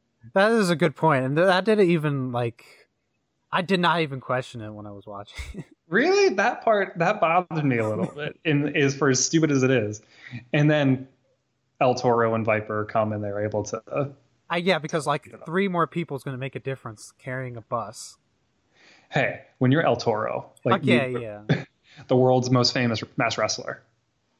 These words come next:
Speaker 2: Um, but no, I, I thought that was fitting to have so many callbacks. And I think maybe I'm just a sucker for callbacks, but I think that's something you need in a finale to make it seem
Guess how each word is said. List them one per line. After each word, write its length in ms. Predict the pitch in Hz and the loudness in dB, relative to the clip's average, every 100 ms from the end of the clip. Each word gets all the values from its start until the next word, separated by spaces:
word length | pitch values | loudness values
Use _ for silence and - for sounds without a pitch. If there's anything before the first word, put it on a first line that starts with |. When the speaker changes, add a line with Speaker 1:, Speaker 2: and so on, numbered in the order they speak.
| _ _ _ _ _ _ _ _ _ _ _ _ _ _ | _ _ _ _ _ _ _ _ _ _ _ _ _ _
Speaker 2:
Um, 400 | 139 113 117 123 - | 0 2 0 -4 -4
but 100 | 240 | 0
no, 80 | 254 | 2
I, 440 | 185 190 196 185 | 2 2 0 0
I 40 | 220 | -2
thought 300 | 233 220 160 | -2 -4 0
that 400 | 160 156 151 - | 0 0 -4 -8
was 240 | 139 123 | -6 -6
fitting 480 | - 151 131 113 113 110 | -4 -2 0 -2 -6 -6
to 120 | 143 | -4
have 440 | 120 135 123 120 - _ _ _ _ _ _ _ _ _ _ _ - | -2 0 -2 -4 -14 _ _ _ _ _ _ _ _ _ _ _ -10
so 140 | - | -2
many 160 | 143 127 | 0 0
callbacks. 520 | - 110 107 120 - | -2 -2 -2 -2 0
And 80 | 185 | 0
I 80 | 185 | 2
think 420 | 202 196 196 - _ _ _ _ _ _ _ _ _ _ _ _ - | 0 0 -2 -16 _ _ _ _ _ _ _ _ _ _ _ _ -4
maybe 240 | 151 143 | 0 2
I'm 60 | 135 | 2
just 140 | 127 | 0
a 40 | 117 | -2
sucker 240 | - 113 | -2 -4
for 120 | 117 | -6
callbacks, 440 | 110 113 110 110 - | -4 -4 -2 -2 0
but 120 | 131 | 0
I 20 | |
think 180 | 123 143 | 0 0
that's 160 | 135 - | -2 0
something 240 | 131 120 | 0 0
you 120 | 113 | 0
need 560 | 113 123 123 120 151 - _ _ _ _ _ _ - - | -2 0 0 -2 -6 -14 _ _ _ _ _ _ -16 -2
in 100 | 143 | 0
a 60 | 123 | 2
finale 500 | 127 117 117 127 127 | 2 2 2 2 2
to 140 | 127 | 2
make 200 | 117 117 | 0 0
it 140 | - | -2
seem 600 | - - 113 120 120 127 | -4 0 2 2 0 -4